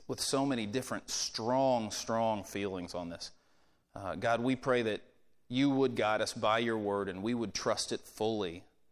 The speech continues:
no matter what pressures we feel from other areas, that we would always trust your word and submit to it.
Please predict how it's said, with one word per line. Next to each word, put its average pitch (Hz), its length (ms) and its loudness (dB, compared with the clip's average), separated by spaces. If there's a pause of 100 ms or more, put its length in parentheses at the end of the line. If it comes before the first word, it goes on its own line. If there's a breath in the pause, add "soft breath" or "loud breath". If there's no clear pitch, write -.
(200)
no 104 80 -4
matter 104 220 2
what 117 580 0 (760 soft breath)
pressures 117 520 0
we 110 180 -2
feel 104 320 -2
from 92 340 -8 (400)
other 113 280 0
areas, 92 500 -2
that - 100 -10
we 104 120 -6
would 95 140 -4
always 113 340 0
trust - 500 -2
your 107 200 -2
word 92 400 -2
and 82 120 -10
submit 101 440 -6
to 101 80 -6 (140)
it. - 320 -8